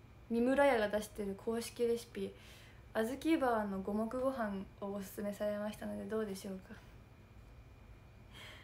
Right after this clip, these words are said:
どうかな。あと肉じゃがもいいらしいよ。肉じゃが。ほら、こんなに公式が載せてくれとる。小豆バール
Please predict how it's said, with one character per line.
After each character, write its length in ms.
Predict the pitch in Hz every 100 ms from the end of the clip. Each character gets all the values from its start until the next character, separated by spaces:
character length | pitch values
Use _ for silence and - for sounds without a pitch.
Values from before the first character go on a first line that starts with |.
| - - 240
ど 240 | 254 277
う 40 | 277
か 120 | 208
な。 140 | -
あ 80 | 247
と 80 | 233
肉 380 | 226 233 247 302
じ 80 |
ゃ 80 | 339
が 120 | 349
も 160 | 339 330
い 120 | 330
い 60 | 302
ら 100 | 226
し 260 | - - -
い 40 |
よ。 100 | - - - - - - -
肉 220 | 233 233
じ 100 | 226
ゃ 80 | 226
が。 160 | 220 - - - - - - - - - - - - - - - - - - - - - - - - - -
ほ 60 |
ら、 60 | 220
こ 140 | - 320
ん 80 | 349
な 100 | 349
に 220 | 349 330
公 200 | 311 311
式 200 | 311 294
が 80 | 285
載 100 | 277
せ 60 | -
て 120 | 254
く 80 | 269
れ 80 | 277
と 140 | 269
る。 180 | 254 - - - - - - - - - - - - - - - - - - - - - - - - - - - - - - -
小 100 | -
豆 340 | 247 339 349 359
バ 320 | 359 349 339
ー 60 |
ル 60 | 330